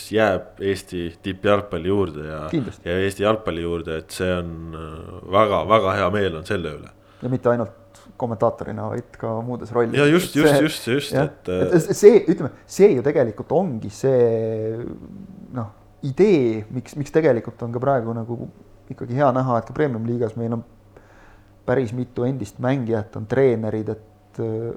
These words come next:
Speaker 2: et noh, need on mehed, kes on ikkagi korjanud kogemusi ka, ka rahvusvaheliselt.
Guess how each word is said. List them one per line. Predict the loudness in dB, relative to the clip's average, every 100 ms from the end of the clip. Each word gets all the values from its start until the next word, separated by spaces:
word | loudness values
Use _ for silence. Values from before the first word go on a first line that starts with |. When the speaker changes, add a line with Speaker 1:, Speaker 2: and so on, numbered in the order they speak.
| -8
Speaker 2:
et | -10 -10
noh, | -6
need | -2 -2
on | 0
mehed, | 0 0
kes | -4 -6
on | -6
ikkagi | -6 -6 -4 -4 -4 -2 -2 -4 -6 -10 0
korjanud | 2 2 0 2
kogemusi | 2 4 0 -4 -6 -8 -8
ka, | -4 -2 0 -2 -4 -6 -12 -20 -20 -20 -20 _ _
ka | -2
rahvusvaheliselt. | 0 2 -2 -4 -6 -8 -16 -20 _